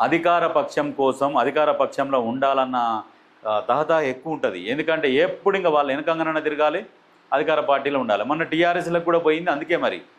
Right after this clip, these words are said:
ఈయన గెలిచింది ఫస్ట్ కాంగ్రెస్లో గెలిచే టీఆర్ఎస్ కండువా కప్పుకున్నాడు. టీఆర్ఎస్ కండువా కప్పుకుంటే ఏం చేసిరు,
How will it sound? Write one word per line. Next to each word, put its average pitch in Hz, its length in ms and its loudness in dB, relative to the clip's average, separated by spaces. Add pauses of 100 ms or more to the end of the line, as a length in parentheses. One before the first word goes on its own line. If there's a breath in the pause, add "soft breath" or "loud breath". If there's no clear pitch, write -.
(480)
ఈయన 139 120 0
గెలిచింది 151 440 -2
ఫస్ట్ 165 260 2
కాంగ్రెస్లో 165 440 2
గెలిచే 160 300 0
టీఆర్ఎస్ 151 440 0
కండువా 131 300 2
కప్పుకున్నాడు. - 280 -6
టీఆర్ఎస్ 165 380 0
కండువా 151 300 2
కప్పుకుంటే 147 340 -2
ఏం 151 100 -2
చేసిరు, 151 380 0